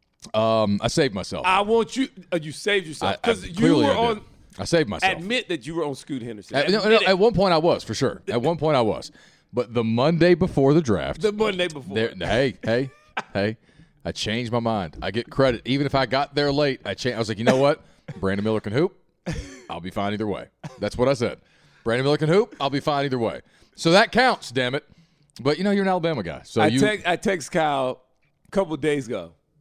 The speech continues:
Speaker 2: All I'm hearing about on the radio now. And, hey, shout out to the Hornets for doing something nice to their fans, like giving away tickets, all right?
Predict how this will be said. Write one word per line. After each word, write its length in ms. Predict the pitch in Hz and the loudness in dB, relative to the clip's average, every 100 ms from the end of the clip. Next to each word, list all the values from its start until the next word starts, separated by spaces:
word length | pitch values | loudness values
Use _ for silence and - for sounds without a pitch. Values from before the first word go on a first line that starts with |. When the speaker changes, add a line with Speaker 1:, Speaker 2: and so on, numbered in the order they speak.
| _ - | _ -2
Speaker 2:
All 180 | 180 | 0
I'm 120 | 220 180 | 0 -2
hearing 180 | 196 208 | -4 -2
about 220 | 185 180 | -2 0
on 100 | 175 | -2
the 80 | 165 | -2
radio 320 | 175 190 151 | -2 -2 -6
now. 340 | 123 98 80 _ _ _ _ 127 | -6 -12 -14 _ _ _ _ -12
And, 140 | 139 | -10
hey, 260 | 123 185 156 | -6 -6 -6
shout 220 | - 170 | -6 -6
out 100 | 165 | -6
to 80 | 165 | -6
the 80 | 131 | -4
Hornets 240 | 151 143 | -4 -8
for 60 | 117 | -10
doing 220 | 120 127 | -8 -8
something 260 | 113 117 101 | -8 -10 -8
nice 280 | 113 87 - | -12 -12 -16
to 80 | 92 | -16
their 100 | 87 | -16
fans, 380 | - 110 78 82 | -12 -14 -14 -14
like 160 | 85 | -16
giving 180 | 82 95 | -16 -16
away 140 | 95 | -14
tickets, 440 | 90 135 127 - - | -14 -18 -20 -20 -18
all 60 | 80 | -14
right? 180 | 95 | -14